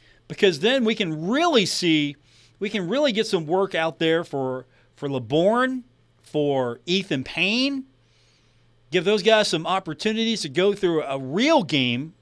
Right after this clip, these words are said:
this season with the Herd and put everything in place before you go out there against Notre Dame. And I was sitting there thinking, "Okay,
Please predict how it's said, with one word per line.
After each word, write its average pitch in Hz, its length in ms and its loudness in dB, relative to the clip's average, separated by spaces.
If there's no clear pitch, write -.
this 202 220 2
season 180 440 -2
with 165 200 -4
the 151 120 2
Herd 151 400 -2
and 127 120 -12
put 190 140 2
everything 226 360 0
in 170 100 -2
place 220 640 0
before 180 640 0
you 170 160 -2
go 185 260 0
out 190 220 0
there 175 240 2
against 165 320 -6
Notre 170 340 0
Dame. 190 380 -4
And 139 100 -6
I 151 60 0
was 160 140 -2
sitting 277 220 -4
there 226 120 2
thinking, 202 380 -2
"Okay, 139 320 -4